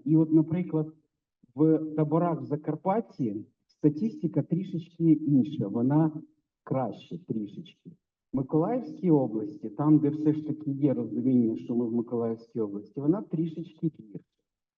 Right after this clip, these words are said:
Але все одно вона є. Е, я, мабуть, закінчив свою допи-,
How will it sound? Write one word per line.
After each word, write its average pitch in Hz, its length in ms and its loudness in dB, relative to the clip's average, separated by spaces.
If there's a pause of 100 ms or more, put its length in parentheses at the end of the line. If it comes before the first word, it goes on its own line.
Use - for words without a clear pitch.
Але 147 180 2
все 156 240 0
одно 160 500 2
вона 143 600 0
є. 101 320 -6 (1300)
Е, 143 420 -6
я, 185 140 2
мабуть, 190 380 -4
закінчив 175 680 2 (200)
свою 135 260 -2
допи-, 143 520 4